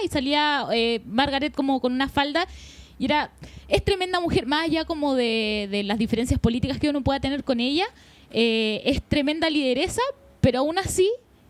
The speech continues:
eh, era más importante su, sus piernas o el uso que hacía de ellas en, en comparación con, mm, con lo buena lideresa que era,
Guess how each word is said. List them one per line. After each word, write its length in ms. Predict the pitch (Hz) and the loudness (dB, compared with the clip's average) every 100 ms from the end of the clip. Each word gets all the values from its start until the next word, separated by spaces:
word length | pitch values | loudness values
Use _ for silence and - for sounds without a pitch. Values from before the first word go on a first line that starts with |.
| _ | _
eh, 320 | 226 247 226 | -2 0 0
era 160 | 247 302 | 0 0
más 120 | 330 | 0
importante 920 | 320 269 254 277 294 - 330 320 311 302 | -2 0 0 -2 -4 -2 0 0 0 -2
su, 720 | - 277 262 254 240 226 214 | 0 0 2 2 0 -2 -6
sus 200 | - 254 | 0 0
piernas 540 | - 254 294 349 440 - | 4 2 2 -2 -4 0
o 80 | |
el 140 | 240 247 | 0 2
uso 240 | 311 330 | 0 -2
que 120 | 302 | 0
hacía 280 | 311 - 320 | -2 0 0
de 120 | 302 | 2
ellas 380 | 285 339 494 - - - - | 0 -2 -4 -8 -16 -16 -12
en, 200 | - 254 | -2 -2
en 120 | 247 262 | 0 0
comparación 480 | 262 240 240 285 | 2 0 0 -2
con, 680 | 269 277 262 254 240 240 233 | 0 0 -2 -4 -2 -2 -2
mm, 60 | 220 | -2
con 640 | - 233 233 226 220 214 214 | 0 0 0 -2 -4 0 2
lo 140 | 226 | 2
buena 300 | 226 269 277 | 2 2 0
lideresa 480 | 269 262 254 - 285 | 0 0 0 -2 -2
que 160 | 262 | -2
era, 760 | 262 262 262 254 254 247 247 247 | 0 0 -2 -2 -2 -4 -6 -8